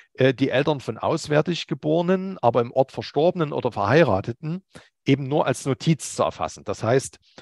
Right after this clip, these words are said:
das habe ich dann jetzt bei meinem ne-, nächsten Ortsfamilienbuch gemacht.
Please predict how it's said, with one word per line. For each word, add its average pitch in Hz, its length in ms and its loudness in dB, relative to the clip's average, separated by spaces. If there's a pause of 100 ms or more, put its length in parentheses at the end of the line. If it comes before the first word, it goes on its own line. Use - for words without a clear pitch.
(160)
das 131 180 0
habe 127 180 4
ich - 180 -6
dann 131 180 2
jetzt 127 240 2
bei 120 140 0
meinem 110 280 -4
ne-, - 180 -10
nächsten 135 400 -2
Ortsfamilienbuch 151 720 -6
gemacht. 143 360 -2